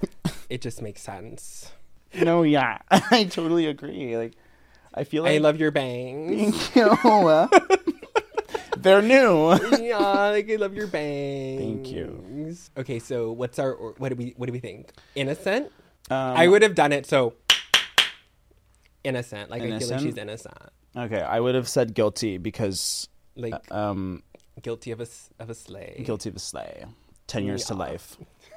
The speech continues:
Speaker 2: <laughs> Okay, the next one is in.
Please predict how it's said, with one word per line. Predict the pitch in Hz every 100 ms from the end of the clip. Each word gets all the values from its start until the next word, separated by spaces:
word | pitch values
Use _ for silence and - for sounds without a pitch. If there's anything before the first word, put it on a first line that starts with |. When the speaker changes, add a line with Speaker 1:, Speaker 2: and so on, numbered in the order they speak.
| 740 -
Speaker 2:
<laughs> | - - 453 - _ _ _ _ _ _ _ -
Okay, | 123 117
the | 117
next | 113 - 151
one | 151
is | 170 175
in. | 107 101 131